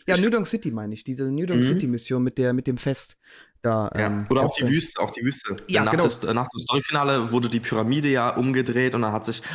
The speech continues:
Speaker 2: ah, und dann ist das tags-, tagsüber geworden, die ganze Wüste und
Speaker 1: Also
Speaker 2: generell
Speaker 1: Nacht,
Speaker 2: viel
Speaker 1: Nacht, glaub ich,
Speaker 2: verändert.
Speaker 1: erst, Nacht erst und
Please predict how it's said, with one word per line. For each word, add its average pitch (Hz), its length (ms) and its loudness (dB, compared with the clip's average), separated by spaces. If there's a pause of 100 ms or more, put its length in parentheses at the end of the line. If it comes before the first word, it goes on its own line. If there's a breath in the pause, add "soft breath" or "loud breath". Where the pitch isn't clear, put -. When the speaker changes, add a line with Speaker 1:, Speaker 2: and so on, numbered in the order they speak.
(160 loud breath)
Speaker 2:
ah, 135 120 2
und 123 80 0
dann 113 120 0
ist 117 100 -2
das - 200 -4
tags-, - 420 -4 (460)
tagsüber 127 460 -2
geworden, 120 360 0
die 110 40 0
ganze 110 300 -2
Wüste 110 300 0
und 98 140 0
Speaker 1:
Also 98 40 -4
Speaker 2:
generell 101 240 2
Speaker 1:
Nacht, 160 160 2
Speaker 2:
viel - 160 -12
Speaker 1:
Nacht, 139 120 -2
glaub - 40 0
ich, - 60 -6
Speaker 2:
verändert. 202 320 0
Speaker 1:
erst, - 220 -10
Nacht - 200 -12
erst 170 320 -8
und 147 140 -12